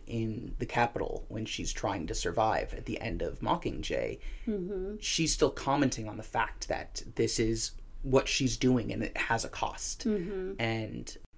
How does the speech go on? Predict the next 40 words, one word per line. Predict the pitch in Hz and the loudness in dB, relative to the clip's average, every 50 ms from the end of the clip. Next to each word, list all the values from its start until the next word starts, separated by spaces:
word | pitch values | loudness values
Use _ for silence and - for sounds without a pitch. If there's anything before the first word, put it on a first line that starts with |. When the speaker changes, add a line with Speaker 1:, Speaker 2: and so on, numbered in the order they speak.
| - - | -12 -4
Speaker 1:
yeah, | 123 123 - - | -2 -2 -2 -2
it, | - - - - | -4 -4 -4 -4
it's | - 135 - | -4 0 2
not | 127 127 123 120 123 - - 120 | 2 2 4 2 0 -2 -4 -4
just | - - - - - - - - - - - - - - - - - - | -4 -4 -2 -2 -2 -2 -2 -2 -4 -8 -8 -8 -12 -14 -14 -14 -10 -2
calloused, | - - 110 - - - - - - | 2 2 2 2 0 -2 -4 -4 -4
like | - - - - | -4 -6 -6 -6
you | - | -6
said. | - - - - - - - - - | -4 -2 -2 -2 -4 -6 -8 -4 -4
Speaker 2:
Mm-hmm. | 208 196 165 180 208 190 185 190 208 208 - - - - - - - | -2 -2 -2 -2 -2 -2 -2 -2 -4 -6 -10 -14 -18 -18 -14 -6 0
And | 262 262 | 0 2
I, | 262 233 - | 2 2 0
and | - - - 240 | -2 0 0 2
I | 226 226 | 2 0
think | 226 - 247 226 226 | 0 0 0 2 2
it's, | 208 - - - - | 0 -2 -2 -10 -10
it's | - - | -6 0
that | - 202 165 - - - | 2 2 2 0 -2 -10
tension | - - - 269 285 277 262 - - - 180 185 180 180 | -8 -2 4 8 8 8 8 6 2 2 2 0 0 0
in | 175 170 180 180 | 0 0 0 0
her. | 180 - 196 185 185 180 | -2 -2 -2 0 0 2
It | - 196 220 | 4 4 6
would | 208 208 - | 4 4 2
be | - 392 - - - - | -2 -8 -10 -12 -10 -4
easier | 233 240 240 269 277 240 - 247 220 233 226 220 | 0 2 4 4 4 2 0 -2 0 2 2 0
for | 220 - - - - - - - - - - | 0 -2 -6 -2 0 0 0 -2 -6 -8 0
her | 240 233 220 202 175 175 - - 214 - - - - - - - - - - - - - | 2 2 4 4 2 0 -4 -8 -10 -10 -14 -20 -20 -20 -20 -18 -18 -18 -18 -8 0 2
if | 220 208 - | 2 2 2
she | - - 240 208 185 | 0 0 2 2 2
didn't | 175 180 180 175 170 170 - - - | 4 2 0 0 0 -4 -4 -4 0
do | 190 190 185 180 | 0 2 2 2
that, | 180 185 - - - - - - - - - - - - - - | 2 0 -2 -4 -4 -8 -10 -14 -16 -18 -18 -20 -20 -20 -20 -18
if | - - | -14 -8
she | - - 214 | -4 -2 -2
didn't | 170 156 190 190 180 - - | -2 -2 -2 -2 -2 -2 -2
try | - - 196 180 180 180 | 0 4 6 6 6 6
to | 175 - 185 | 2 -2 -8
hold | - - - 185 175 170 165 165 175 180 - - - - - - - - - - - - - | -8 -2 -2 0 0 0 -2 -4 -6 -6 -6 -8 -10 -14 -20 -20 -20 -20 -20 -20 -16 -8 -4
the | 202 | -2
humanity | 190 - - 226 208 196 180 180 175 175 170 - 175 165 165 165 - - | -2 0 2 2 4 6 6 6 6 4 2 -2 -2 -4 -4 -4 -6 -6